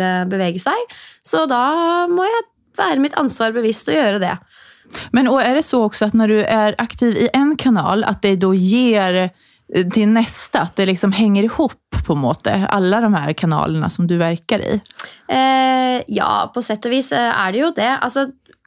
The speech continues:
Speaker 1: essensen i det jeg driver med, er jo å formidle fysisk og mental trening, og nå de senere årene,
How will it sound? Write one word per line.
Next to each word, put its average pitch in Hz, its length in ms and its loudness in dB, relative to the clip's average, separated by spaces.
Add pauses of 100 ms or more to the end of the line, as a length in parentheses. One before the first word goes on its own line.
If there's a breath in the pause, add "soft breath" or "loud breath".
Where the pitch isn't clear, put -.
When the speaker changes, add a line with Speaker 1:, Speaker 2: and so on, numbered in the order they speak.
Speaker 1:
essensen 254 480 -2
i 262 60 -2
det 233 100 0
jeg 220 200 0
driver 202 260 -2
med, 311 160 0
er 208 140 0
jo 214 80 0
å - 40 -8
formidle 208 460 -2
fysisk 190 400 -6
og 202 80 -2
mental 185 400 -2
trening, 202 500 0
og 240 160 -2
nå 214 120 0 (100)
de 208 100 -2
senere 185 400 -4
årene, 196 540 -2